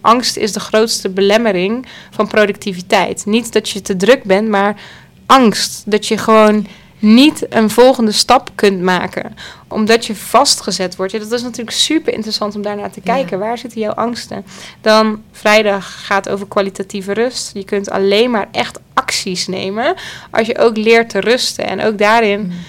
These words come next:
Speaker 1: dat is iets wat wij in onze maatschappij gewoon niet echt leren. Want
Speaker 2: Nee.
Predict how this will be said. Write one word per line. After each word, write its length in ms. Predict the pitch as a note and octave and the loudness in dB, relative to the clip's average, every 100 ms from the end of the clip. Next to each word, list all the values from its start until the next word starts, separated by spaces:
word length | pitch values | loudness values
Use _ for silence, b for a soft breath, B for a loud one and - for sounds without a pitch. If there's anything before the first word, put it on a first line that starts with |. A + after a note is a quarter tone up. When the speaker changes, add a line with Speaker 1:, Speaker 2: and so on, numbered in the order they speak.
| B - | B -6
Speaker 1:
dat 180 | A3 | -6
is 100 | A3+ | -4
iets 160 | A#3 A#3 | -6 -6
wat 140 | G#3 | -6
wij 440 | F#3+ G3+ G#3 G#3 - - - | 0 2 2 0 -6 -14 -6
in 160 | G#3 | -4
onze 200 | A3 A3+ | -4 -4
maatschappij 540 | A#3 A3 A3 - G3 G3+ | -2 -2 -4 -4 -2 -2
gewoon 200 | G3+ G3 | -2 -4
niet 140 | G#3 | -4
echt 240 | - G3 - | -8 -10 -10
leren. 520 | - F#3 A3 A#3+ F#3+ F3+ | -4 2 2 2 0 -2
Want 320 | F#3+ G3+ - B B B - | -4 -4 -12 B B B -14
Speaker 2:
Nee. 200 | E3+ | -12